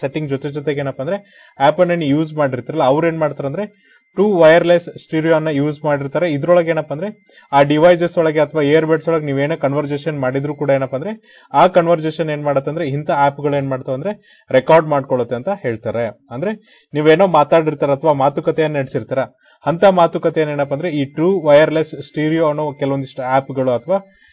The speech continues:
ನೀವು ಆಪ್ ಮೂಲಕ ಇನ್‌ಸ್ಟಾಲ್ ಮಾಡಿದ್ರಿ ಅಥವಾ ಆ ಆಪ್ ಇತ್ತಂದ್ರೆ ಅವು ರೆಕಾರ್ಡ್ ಅನ್ನ ಮಾಡ್ಕೊಳ್ಳುತ್ತೆ.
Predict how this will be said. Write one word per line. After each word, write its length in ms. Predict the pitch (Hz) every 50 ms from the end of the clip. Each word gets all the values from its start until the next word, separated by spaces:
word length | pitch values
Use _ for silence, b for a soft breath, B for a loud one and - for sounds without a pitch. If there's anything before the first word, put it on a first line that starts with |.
| B B -
ನೀವು 160 | 147 151 135
ಆಪ್ 280 | - - 151 - - 170
ಮೂಲಕ 260 | 170 165 170 - 180
ಇನ್‌ಸ್ಟಾಲ್ 420 | 151 143 135 - - 170 156 156
ಮಾಡಿದ್ರಿ 380 | 156 147 139 139 139 131 135 135
ಅಥವಾ 240 | 127 - - 151 131
ಆ 200 | 127 135 135 143
ಆಪ್ 180 | 143 143 -
ಇತ್ತಂದ್ರೆ 400 | 139 139 - 214 151 139 143 175
ಅವು 220 | 170 143 151 180 170
ರೆಕಾರ್ಡ್ 340 | 147 123 - 156 151 147
ಅನ್ನ 120 | 151 151 151
ಮಾಡ್ಕೊಳ್ಳುತ್ತೆ. 540 | 143 135 127 - - - 120 110 - -